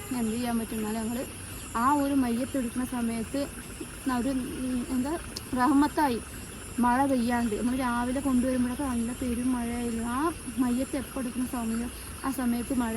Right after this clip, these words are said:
പെയ്യാണ്ടായി. അതുപോലെ വൈകുന്നേരത്ത് മൗലൂദ് ഓതുന്ന സമയം വരെക്കും പിടിച്ചു വെക്കും മഴ. ആ മൗലൂദ് ഓതി കഴിഞ്ഞാൽ അപ്പം പെയ്യും മഴ. അപ്പം അതൊക്കെ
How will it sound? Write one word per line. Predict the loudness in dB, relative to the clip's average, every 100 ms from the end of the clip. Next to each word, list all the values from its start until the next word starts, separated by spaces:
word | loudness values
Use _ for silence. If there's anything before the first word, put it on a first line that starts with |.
| 0
പെയ്യാണ്ടായി. | 0 0 0 0 -2
അതുപോലെ | -2 -2 0
വൈകുന്നേരത്ത് | 0 0 0 0 -2 -4 2 2
മൗലൂദ് | 2 0 0 0
ഓതുന്ന | 0 -2 -2
സമയം | 0 2 2
വരെക്കും | 0 -2 -2
പിടിച്ചു | -2 -2 -4
വെക്കും | -2 -2
മഴ. | -2 -4 -8 -8 4
ആ | 6 6
മൗലൂദ് | 4 4 2 2
ഓതി | 0 0
കഴിഞ്ഞാൽ | 2 4 2
അപ്പം | 2 0
പെയ്യും | 0 0 -2 -2
മഴ. | -4 -8 -12 -12 -8
അപ്പം | -6 -4
അതൊക്കെ | -2 -4 -4